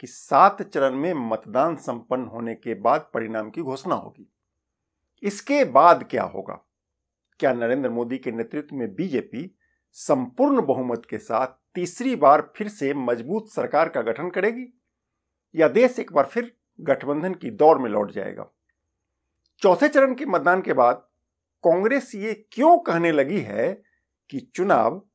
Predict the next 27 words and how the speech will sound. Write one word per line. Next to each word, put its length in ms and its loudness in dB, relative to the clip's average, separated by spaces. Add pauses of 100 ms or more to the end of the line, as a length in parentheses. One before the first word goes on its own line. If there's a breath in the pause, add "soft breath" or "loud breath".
(340)
नरेंद्र 400 0
मोदी 320 -6
के 120 -6
हाथों 320 -12
से 160 -10
फिसल 320 -6
चुका 260 -16
है? 160 -18 (840)
स्वयं 380 6
बीजेपी 440 0
के 140 -4
नेताओं 360 -2
के 180 -10
सुर 380 -6 (300)
क्या 160 2
सच 360 -6
में 140 -2
बदलने 340 0
लगा 220 -4
है? 200 -14 (880)
क्या 140 8
बीजेपी 420 2
के 140 -4
नेता 300 2
चार 260 4
सौ 200 -2
पार 400 4